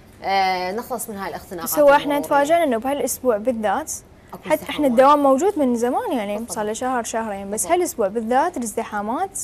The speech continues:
Speaker 1: آه، كارثه يعني
Speaker 2: كارثة.
Speaker 1: بصراحه، حتى الواحد ما يقدر انه هو يوصل لمشواره بالوقت المحدد.
Speaker 2: صح. الخبر السادس، وزارة العمل إعفاء الطلبة من ذوي الإعاقة،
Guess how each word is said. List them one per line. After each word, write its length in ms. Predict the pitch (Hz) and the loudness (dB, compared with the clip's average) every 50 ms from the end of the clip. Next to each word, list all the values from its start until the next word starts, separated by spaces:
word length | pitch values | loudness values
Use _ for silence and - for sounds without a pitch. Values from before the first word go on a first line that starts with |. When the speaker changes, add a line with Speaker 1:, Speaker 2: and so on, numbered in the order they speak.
| - - - - - - - - | -12 -14 -20 -20 -20 -20 -14 -8
Speaker 1:
آه، 480 | 165 180 180 180 180 165 143 123 - - - - | -4 -2 0 0 0 0 -2 -4 -6 -10 -12 -10
كارثه 280 | 202 202 190 170 156 156 - - | -8 -6 -6 -6 -8 -10 -12 -14
يعني 140 | 151 - - | -16 -14 -10
Speaker 2:
كارثة. 160 | - - - | -8 -8 -8
Speaker 1:
بصراحه، 440 | - 156 156 156 147 226 - - 151 - | -8 -8 -10 -10 -12 -12 -14 -16 -12 -10
حتى 200 | - 190 - 202 | -10 -10 -8 -8
الواحد 280 | 190 185 180 180 196 185 | -8 -8 -8 -8 -8 -10
ما 80 | 180 | -10
يقدر 280 | 180 180 175 180 165 - | -10 -10 -10 -12 -12 -10
انه 180 | 160 165 160 156 165 | -12 -14 -14 -12 -10
هو 100 | 160 156 | -10 -8
يوصل 400 | 160 160 165 170 165 - 160 160 | -8 -8 -8 -10 -10 -10 -10 -10
لمشواره 600 | 156 156 156 156 151 151 - - 165 160 156 156 | -10 -10 -12 -12 -14 -18 -14 -10 -10 -10 -10 -10
بالوقت 320 | 151 156 151 143 - - | -12 -14 -14 -16 -16 -18
المحدد. 480 | 147 147 147 - - 139 - - - - | -18 -18 -18 -18 -20 -20 -20 -20 -20 -18
Speaker 2:
صح. 180 | - - 123 - - - - - - - - - - - - - - - - - | -16 -16 -16 -16 -18 -20 -20 -20 -20 -20 -20 -20 -20 -20 -20 -20 -20 -20 -20 -10
الخبر 240 | - 247 226 226 214 | -8 -6 -4 -4 -4
السادس، 800 | 214 - - 233 240 233 214 196 226 262 - - - - - | -4 -8 -8 -6 -6 -6 -6 -6 -8 -8 -8 -8 -8 -8 -8
وزارة 420 | 208 208 208 240 247 247 226 196 196 - | -8 -6 -4 -2 -2 -2 -4 -6 -8 -8
العمل 460 | 196 180 170 226 233 254 285 320 - | -10 -8 -6 -4 -4 -2 -4 -4 -6
إعفاء 520 | - - 196 - - 320 330 339 - - | -8 -10 -10 -10 -8 -6 -2 -2 -2 -4
الطلبة 640 | - - - 233 240 247 240 233 214 226 226 240 254 | -6 -8 -8 -6 -4 -4 -4 -2 -2 0 0 0 0
من 260 | 254 233 208 202 196 | 0 -2 -4 -4 -4
ذوي 480 | 190 220 240 240 226 233 240 254 262 220 | -4 -2 -2 0 -2 -2 0 0 0 0
الإعاقة، 540 | 208 - 190 185 220 247 - 285 285 294 | 0 -2 -4 -4 -6 -6 -2 -2 -2 -2